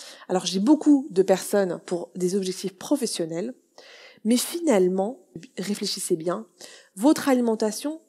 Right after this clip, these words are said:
va toujours servir tous les domaines de votre vie. Parce que si votre, et si vous pensez à une voiture, si votre voiture fonctionne bien,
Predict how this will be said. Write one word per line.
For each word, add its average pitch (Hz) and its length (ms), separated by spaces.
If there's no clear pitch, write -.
va 214 220
toujours 277 480
servir 240 800
tous 339 200
les 254 120
domaines 226 300
de 214 60
votre 196 300
vie. - 200
Parce - 160
que 262 120
si - 220
votre, 339 400
et 208 80
si 311 160
vous 320 100
pensez 262 260
à 254 40
une 233 60
voiture, 233 500
si - 260
votre 392 300
voiture 202 460
fonctionne 180 680
bien, 170 340